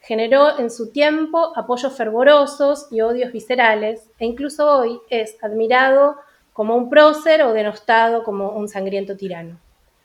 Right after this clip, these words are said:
Fue uno de los únicos personajes de nuestra historia en torno al cual se creó toda una corriente historiográfica, el revisionismo. Bueno, por todas estas razones y varias que vamos a recorrer hoy, Juan Manuel de Rosas es una figura de la que vale la pena hablar,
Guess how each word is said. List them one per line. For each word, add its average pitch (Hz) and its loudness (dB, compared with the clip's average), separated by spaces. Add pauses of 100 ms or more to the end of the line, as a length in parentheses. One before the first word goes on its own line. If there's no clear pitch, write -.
(120)
Fue 302 2
uno 247 -2
de 240 0
los 233 -6
únicos 262 -2
personajes 220 -4
de 202 -6
nuestra 196 -10
historia 302 0
en 208 -8
torno 226 -2
al 208 -6
cual 277 2
se 277 -14
creó 240 -4
toda 294 6
una 254 0
corriente 240 -4
historiográfica, 240 -4
el 190 -14
revisionismo. 202 -10 (640)
Bueno, 233 -2
por 254 -2
todas 330 2
estas 294 -6
razones 277 0
y 214 -6
varias 254 2
que 233 -6
vamos 226 -2
a 214 -2
recorrer 208 -2
hoy, 247 0
Juan 240 -8
Manuel 254 0
de 240 0
Rosas 240 -6
es - -20
una 220 -6
figura 214 -4
de 214 0
la 202 -6
que 196 -10
vale 220 -4 (340)
la 202 -2
pena 220 0
hablar, 254 2